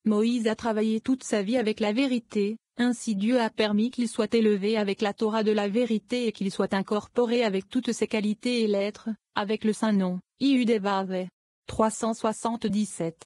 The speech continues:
Nous avons maintenant le commandement de réserver des villes de refuge pour celui qui a tué, en raison de l'homme égyptien que tu as tué en Égypte et qui contenait en lui le serpent primordial et son campement qui l'entourait.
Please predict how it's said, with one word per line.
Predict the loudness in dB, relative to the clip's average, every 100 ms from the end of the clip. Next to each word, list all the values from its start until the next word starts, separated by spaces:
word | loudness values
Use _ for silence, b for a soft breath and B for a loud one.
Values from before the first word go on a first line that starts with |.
| 2
Nous | 4 4
avons | 2 2
maintenant | 2 2 2 2 2
le | 2
commandement | 2 2 2 2 2
de | 2
réserver | 0 0 0 0 0 0
des | 0
villes | 0 2
de | 2
refuge | 0 -2 -4 -6 -6 -8
pour | -10 -4
celui | 0 0 0
qui | 0
a | -4
tué, | -2 -2 -2 -4 _ _
en | 0
raison | 2 0 0
de | 2
l'homme | 2 2 2 2
égyptien | 2 2 -2 -2 -2
que | 0 -4
tu | -2
as | -4
tué | 0 0 2
en | 2
Égypte | 2 0 -2 0 -4
et |
qui | -2 -6
contenait | -2 -2 2 2 2
en | 2
lui | 2 2
le | 2 0
serpent | -2 -2 -4 0
primordial | 2 2 2 2 0 0 -2
et |
son | -2 -2
campement | 0 -2 -2 0 2 2
qui | 0
l'entourait. | 0 -2 -2 -2 -2 -8